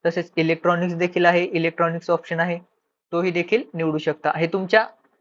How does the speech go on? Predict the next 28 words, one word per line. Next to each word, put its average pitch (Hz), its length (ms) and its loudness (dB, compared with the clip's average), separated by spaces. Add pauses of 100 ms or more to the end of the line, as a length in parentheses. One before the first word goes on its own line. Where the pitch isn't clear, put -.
(100)
मनावर 170 380 4
आहे 208 160 4
की 220 60 -6
तुम्हाला 208 340 0
कोणती 180 380 -4
फील्ड 185 280 -2
ही 180 120 -2
निवडायची 175 440 0
आहे. 180 180 2
डिप्लोमामध्ये 196 880 -2 (200)
बऱ्याचशा 185 400 0
फील्ड 185 340 2
आहेत, 190 220 4 (140)
तुमच्या 175 340 0 (500)
आवडीनुसार 170 540 -4
तुम्ही 175 300 -4 (140)
निवडू 156 260 2
शकता. 143 340 -6 (320)
इलेक्ट्रॉनिक 185 440 0
झाल्यानंतर 190 400 -2
कॉम्प्युटर 175 400 0
सायन्स 180 380 -2
आहे, 180 220 0 (420)
ज्यामध्ये 160 300 0
कोडिंग 165 360 0
असते, 170 300 -2
त्या 170 180 2
प्रकारे 165 420 -2